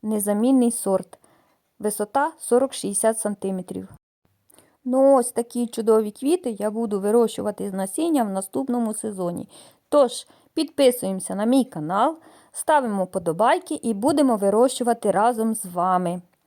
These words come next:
Ну, а на цьому я вам дякую за те, що були зі мною, за ваші перегляди, за ваші коментарі. Всім бажаю всього самого найкращого.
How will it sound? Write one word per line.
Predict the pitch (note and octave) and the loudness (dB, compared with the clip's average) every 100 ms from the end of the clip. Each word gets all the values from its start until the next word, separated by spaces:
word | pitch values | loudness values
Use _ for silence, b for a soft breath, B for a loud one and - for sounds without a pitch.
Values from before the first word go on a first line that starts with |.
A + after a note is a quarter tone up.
| b b b b b b b | b b b b b b b
Ну, | C#4 E4 F4+ | 2 4 4
а | C#4+ | 4
на | C#4 | 2
цьому | C#4+ - D#4 C#4 C4 | 0 2 4 4 4
я | B3 | 4
вам | A#3 A3 G#3 | 2 2 0
дякую | F#3 F#3 G3 - C#4 F4 E4 B B | 2 4 2 0 0 0 -2 B B
за | G#3 G3+ C4 A3 G3+ | -4 2 2 2 -2
те, | - B3+ | 2 2
що | A#3 - G#3 | 2 -2 -2
були | G#3+ G3+ G3 | 0 2 0
зі | F3+ | -2
мною, | F#3 F3 A3 D#4+ F4 | -2 2 2 2 0
за | C4+ G#3 | 0 0
ваші | G#3 A3 G3+ | 0 -2 -2
перегляди, | - E3+ F#3+ C4 C#4 C4+ B3 | 0 2 4 2 2 0 2
за | G#3 | 2
ваші | F#3+ G3+ A3 A#3 | 2 0 0 -4
коментарі. | G#3+ G#3+ G#3 G#3+ G3+ F3+ E3 _ B B B | -2 -2 -2 -2 -2 -2 -8 _ B B B
Всім | - - C#4 C4 | -4 2 4 4
бажаю | A3 G#3+ G#3+ G3 | 2 2 0 0
всього | F#3 - G3+ G#3 | -2 -4 -2 -2
самого | - F3+ F3 D#3 | -2 -2 -2 -2
найкращого. | D3 D3+ - D3+ C#3+ D#3+ - B3 D4 | -2 -4 -6 -4 -2 -2 0 2 4